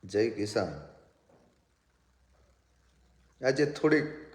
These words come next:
અ, વાત ભાવ બાબતની કરવી છે. અત્યારે જોઈએ તો ખેડૂતોના પાકના કોઈ ભાવ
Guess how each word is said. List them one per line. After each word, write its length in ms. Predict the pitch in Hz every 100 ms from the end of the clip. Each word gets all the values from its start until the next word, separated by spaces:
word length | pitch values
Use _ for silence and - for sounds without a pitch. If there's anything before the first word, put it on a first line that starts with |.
| -
અ, 40 | 123
વાત 640 | 120 113 117 127 - -
ભાવ 380 | 98 95 104 117
બાબતની 500 | 123 123 123 - 110
કરવી 340 | 107 113 117
છે. 220 | 104 101 98 - - - _ _ _ _ _ _ _ _ _ _ _ _ _ _ _
અત્યારે 400 | 131 151 143 143
જોઈએ 240 | 135 143
તો 120 | 143
ખેડૂતોના 920 | 139 - 139 143 143 139 135 127 123 - - - - _ _ _ _ _ _ _ _ _ _
પાકના 480 | 131 135 123 123
કોઈ 300 | 113 - 135
ભાવ 640 | 127 101 110 117 117 -